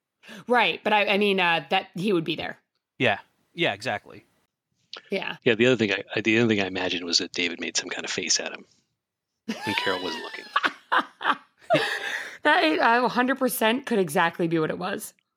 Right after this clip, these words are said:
Speaker 1: He probably had an, and one of his epic eye rolls and almost fell backwards off his chair.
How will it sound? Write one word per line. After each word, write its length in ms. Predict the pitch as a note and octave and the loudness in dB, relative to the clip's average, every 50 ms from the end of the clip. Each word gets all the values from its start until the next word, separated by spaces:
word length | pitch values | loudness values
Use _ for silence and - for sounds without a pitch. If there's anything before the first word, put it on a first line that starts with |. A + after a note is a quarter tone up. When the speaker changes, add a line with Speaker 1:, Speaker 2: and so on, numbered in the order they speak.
| _ _ _ _ _ _ _ _ _ _ _ _ _ _ _ - _ - | _ _ _ _ _ _ _ _ _ _ _ _ _ _ _ -20 _ -8
Speaker 1:
He 120 | - A#3+ | -4 -2
probably 240 | F3 G#3+ C4+ B3+ A#3+ A3+ | 2 4 4 4 4 4
had 160 | A#3+ A3 G#3 | 4 4 2
an, 100 | G3+ G#3 - - | 2 0 -2 -2
and 160 | F#3 E3+ E3 | -2 0 2
one 100 | F#3 G#3 | 4 4
of 80 | G#3+ F3 | 4 4
his 240 | E3+ F#3+ F3 D#3 - - | 2 2 0 0 0 0
epic 240 | F#3+ F3+ F#3+ F3 - | 0 2 2 2 2
eye 140 | - E3+ E3+ | 4 4 4
rolls 460 | D#3+ D#3 D3 D3 D3 D3 D3 - - _ _ _ _ _ _ _ _ _ _ _ _ _ _ - | 4 2 2 2 2 0 -2 -6 -8 _ _ _ _ _ _ _ _ _ _ _ _ _ _ 0
and 100 | F3+ F#3 | 2 2
almost 420 | F3+ F3 E3 - - - - _ | 2 2 0 -2 -4 -10 -6 _
fell 160 | - G3 F#3 | 2 2 4
backwards 420 | E3+ F3+ E3+ E3+ - E3+ D#3+ C#3+ E3+ | 4 4 2 2 2 -2 -2 0 0
off 140 | E3 D#3 C#3+ | 0 0 0
his 140 | D#3 C#3 - | -4 -6 -6
chair. 360 | - - E3 D3+ D3 C3+ | -2 0 0 0 0 -2